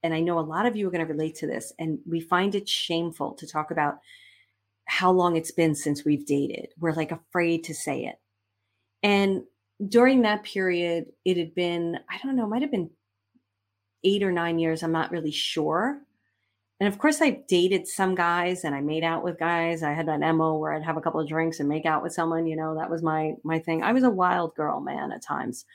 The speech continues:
And, uh, wasn't the type that slept around a lot. That really wasn't my thing. But I definitely would be kiss-, making out with somebody in the corner of the bar, like, for sure.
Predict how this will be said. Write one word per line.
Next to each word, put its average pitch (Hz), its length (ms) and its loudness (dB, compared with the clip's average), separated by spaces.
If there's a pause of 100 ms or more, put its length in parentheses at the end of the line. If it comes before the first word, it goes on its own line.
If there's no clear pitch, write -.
(520)
And, 180 280 4
uh, 165 240 6
wasn't 247 300 2
the 208 80 2
type 185 300 -2
that 156 120 -6
slept - 220 -8
around 143 240 -2
a - 80 -6
lot. - 240 -4
That - 140 -8
really 160 180 -4
wasn't 147 240 -2
my 143 140 -2
thing. 139 360 -8
But - 280 0 (260)
I 151 160 -6
definitely 175 320 0
would 147 140 -2
be 147 80 -4
kiss-, 156 280 -6
making 160 240 0
out 143 140 -4
with 143 100 -6
somebody 143 280 -2
in 143 80 -2
the 147 80 -4
corner 147 340 -2
of 156 100 -14
the 147 60 -10
bar, 147 380 -2
like, 143 200 -6
for 165 100 -8
sure. - 380 -4